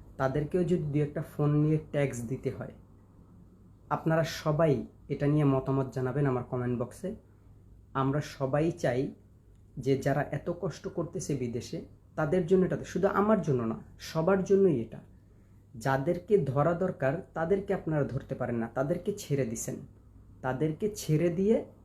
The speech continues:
তাদের থেকে আপনাদের কাস্টমসে যারা থাকে, তারা টাকা খেয়ে তাদেরকে ঠিকই ছেড়ে দেয়।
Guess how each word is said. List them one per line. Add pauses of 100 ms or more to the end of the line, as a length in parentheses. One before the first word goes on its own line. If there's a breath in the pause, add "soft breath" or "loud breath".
(140)
তাদের
থেকে
আপনাদের (380)
কাস্টমসে
যারা
থাকে,
তারা (120)
টাকা
খেয়ে
তাদেরকে
ঠিকই
ছেড়ে
দেয়।